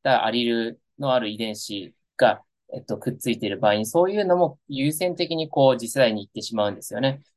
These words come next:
基本的にそういうなんか、えっと、フィットネスを落とすような、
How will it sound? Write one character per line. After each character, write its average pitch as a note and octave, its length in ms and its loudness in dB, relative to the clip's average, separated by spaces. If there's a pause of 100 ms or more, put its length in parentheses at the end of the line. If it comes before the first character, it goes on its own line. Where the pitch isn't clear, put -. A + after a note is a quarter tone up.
(180)
基 - 80 -20
本 F3+ 140 6
的 F3 100 -2
に F#3+ 140 2
そ F3 220 4
う E3+ 40 4
い E3 100 4
う E3 60 2
な E3 140 2
ん D3 80 -8
か、 G#2 280 2 (120)
え A2+ 80 -8
っ A2+ 80 -12
と、 - 140 -4
フ - 80 -18
ィ D3 120 -2
ッ C#3 40 -14
ト C3+ 60 0
ネ A2+ 140 2
ス - 160 -6
を G2+ 220 4
落 G#2+ 120 -6
と C3+ 100 0
す B2+ 180 -6
よ G#2 140 4
う A2+ 40 2
な、 A#2+ 260 2